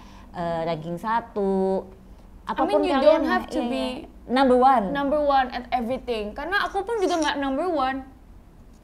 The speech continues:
Speaker 2: I mean, no
Speaker 1: Karena
Speaker 2: one is
Speaker 1: emang,
Speaker 2: number one
Speaker 1: karena emang
Speaker 2: here.
Speaker 1: semua anak itu beda, Kak.
Speaker 2: Iya.
Speaker 1: Kayak, kayak misalnya kamu, kamu di entertain, tapi adikmu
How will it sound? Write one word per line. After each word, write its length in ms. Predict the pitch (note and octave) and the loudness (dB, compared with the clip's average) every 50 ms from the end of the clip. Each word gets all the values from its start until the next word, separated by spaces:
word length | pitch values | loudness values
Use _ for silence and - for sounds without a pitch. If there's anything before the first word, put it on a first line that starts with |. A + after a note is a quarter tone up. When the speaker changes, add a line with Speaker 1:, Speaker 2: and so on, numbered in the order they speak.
| - - | -20 -12
Speaker 2:
I 100 | - - | -8 -6
mean, 160 | F#4 G#4+ G#4 | -4 -4 -2
no 60 | - | 2
Speaker 1:
Karena 220 | D4 C4 - C#4 E4 | 2 2 4 4 4
Speaker 2:
one 120 | F#4+ F#4 | 4 4
is 60 | F4+ F4+ | 2 2
Speaker 1:
emang, 120 | - B3+ | 0 -2
Speaker 2:
number 240 | A#3+ A#3+ A#3 A3 A3+ | -2 -2 -2 -2 -2
one 140 | G#3+ G#3+ G#3 | 0 0 0
Speaker 1:
karena 160 | G#3+ D#4 E4+ G#4 | 2 2 2 2
emang 180 | G#4+ G#4+ G#4 F#4+ | 2 2 0 0
Speaker 2:
here. 60 | - | 0
Speaker 1:
semua 220 | F4 D#4+ D#4 D4 C#4+ | 0 0 2 2 2
anak 160 | C#4+ C#4 C#4 C4+ | 2 2 0 -2
itu 140 | D4+ D4 F#4+ | -2 0 4
beda, 320 | D4 C4 C4+ B3 A3 A3 G3+ | 4 4 6 6 4 2 2
Kak. 280 | F#3+ E3+ D#3 D3+ D#3 - | 0 -4 -8 -6 -6 -4
Speaker 2:
Iya. 220 | D4 C4+ A3 G#3 G3 | -2 -2 -2 -2 0
Speaker 1:
Kayak, 320 | G3 B3 B3 A#3+ G#3+ - - - | 0 0 2 2 0 -2 -4 -6
kayak 260 | - A#3+ B3 A#3+ A3+ A3+ | -2 0 2 2 2 0
misalnya 380 | A3+ A3+ A#3 A#3+ A3+ B3 D4 | -2 -2 -2 -2 -2 -2 -2
kamu, 360 | D#4 C#4+ A#3+ G#3+ G#3+ G#3+ A#3+ C#4+ D#4 D#4 | 0 0 0 2 2 2 0 0 0 -2
kamu 200 | D#4 C4 C4 D4+ | -2 -2 -2 0
di 120 | D#4 B3+ B3+ | 0 0 0
entertain, 440 | A3 G3+ G3+ F#3 - G3+ F#3+ F#3 F#3 F3+ - - - | 0 -2 -4 -2 0 0 0 0 0 -2 -12 -14 -10
tapi 220 | - B3+ C4+ F4+ F#4+ - - | -8 -6 -4 -4 -6 -4 -4
adikmu 560 | - A3+ G#3+ A3 A3+ - C4 D4 F4+ G4+ | -2 -2 -2 -2 -2 -2 -2 0 0 -2